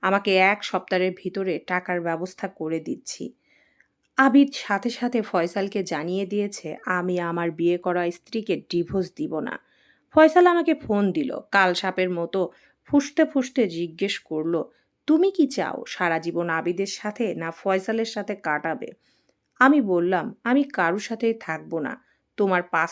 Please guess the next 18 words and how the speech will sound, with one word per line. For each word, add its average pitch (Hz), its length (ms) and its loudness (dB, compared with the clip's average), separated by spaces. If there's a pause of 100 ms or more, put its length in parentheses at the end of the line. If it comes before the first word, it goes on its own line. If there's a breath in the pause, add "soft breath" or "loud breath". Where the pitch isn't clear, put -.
(100)
লক্ষ 180 260 -6
টাকা 196 280 -2
দিয়ে 165 260 -2
দিব।" - 300 -8 (500)
ফয়সাল 185 420 2
বলল, 175 440 0 (320)
"বুঝতে 269 360 4
পেরেছি 285 400 2
কাহিনী, 185 680 -2 (140)
ওই 185 200 2
বেঈমানকে 190 680 0
আমি 185 220 -4
ছাড়বো 170 520 -6
না, 160 200 -8 (340 soft breath)
কাল 294 260 8
আমি 285 260 4
ঢাকায় 175 480 -4
আসছি।" - 580 -10